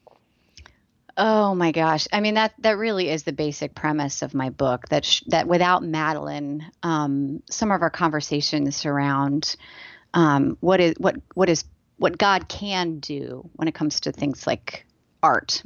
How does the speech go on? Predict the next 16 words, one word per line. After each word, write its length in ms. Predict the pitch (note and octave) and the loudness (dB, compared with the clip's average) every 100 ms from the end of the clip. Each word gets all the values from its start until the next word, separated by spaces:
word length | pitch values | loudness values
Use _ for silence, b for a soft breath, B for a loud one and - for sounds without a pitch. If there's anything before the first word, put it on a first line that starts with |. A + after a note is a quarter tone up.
| - | 0
by 140 | C#3+ | 0
somebody 400 | C#3 D3 C#3 C3+ | 0 -2 -2 -4
who 180 | D3 - | -4 -4
isn't 320 | - D#3 B2 - | -4 -4 -6 -10
a 60 | |
Christian, 680 | - - C3 - - - - B B B B B _ | -10 -6 -6 -6 -6 -8 -10 B B B B B _
um, 280 | F3 D#3 D3 | 4 4 2
I 80 | - | 0
think 240 | - G3 | 0 0
that, 140 | F3 - - | 0 -2 -6
that 200 | - E3 | 0 0
those 160 | - D3 | 2 -2
conversations 680 | - D3 D3 - - - - | -2 -4 -4 -4 -4 -6 -8
would 100 | - | -6
be 120 | A#2 | -6
different. 540 | - D2+ - - - | -4 -6 -6 -6 -6